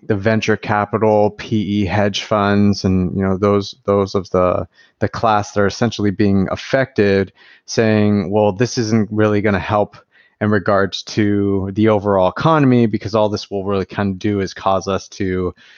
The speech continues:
spend less or invest less," let's say, into going into some of these ventures, right? Biden's, his justification is, "Well,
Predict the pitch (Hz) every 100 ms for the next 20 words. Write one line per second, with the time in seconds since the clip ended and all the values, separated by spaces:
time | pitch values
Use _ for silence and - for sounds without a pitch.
0 | _ - - - - 117 110 101 101 104
1 | 101 - - - 113 110 98 127 127 -
2 | 110 98 90 - - 85 - 90 87 85
3 | _ - - 110 110 107 117 104 92 107
4 | 107 101 95 - - - 98 90 82 90
5 | 98 98 65 - - _ _ _ - 101
6 | 98 101 _ _ _ 104 - - 120 127
7 | 123 113 101 - - - 123 147 131 -
8 | - - - - 120 98 123 107 - 101
9 | - - 117 - 113 107 95 104 104 101
10 | - - _ - - 107 107 107 104 101